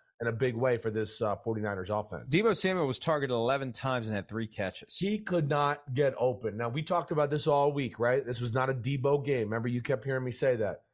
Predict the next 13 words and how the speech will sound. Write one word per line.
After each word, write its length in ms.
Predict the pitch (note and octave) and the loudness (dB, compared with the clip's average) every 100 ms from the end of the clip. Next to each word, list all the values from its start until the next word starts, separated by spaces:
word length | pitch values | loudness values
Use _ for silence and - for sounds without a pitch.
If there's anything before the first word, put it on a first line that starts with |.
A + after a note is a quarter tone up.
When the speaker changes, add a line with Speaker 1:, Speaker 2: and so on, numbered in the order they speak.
| _ - | _ 0
Speaker 1:
He's 240 | C#3+ C#3+ | 0 4
gonna 160 | E3 E3 | 4 4
have, 220 | D#3 - - - G#2+ | 2 -2 -12 -12 -4
Deebo 540 | C#3 D#3+ D#3+ F3 C#3+ | 0 4 6 6 4
cannot 640 | E3 D#3 C#3+ C3 C3+ - C3 | 0 0 4 4 4 0 2
get 220 | D#3+ D3 | 4 6
open 320 | C3+ C#3+ C#3 | 4 4 2
against 340 | C3+ C3 A#2+ | 2 0 0
man-to-man, 920 | A#2+ A#2+ A#2+ B2+ C3 C3 C3 B2+ A#2+ A#2+ | 0 2 2 0 0 2 2 2 0 2
really 260 | D3+ D#3 | 2 2
good 220 | C#3 C#3+ C3 | 2 -2 -2
man-to-man 480 | B2+ A#2+ A#2+ A#2 | -2 -2 -2 -4
corners. 540 | A2+ A#2 G#2 E2+ - | -4 -4 -2 -4 -8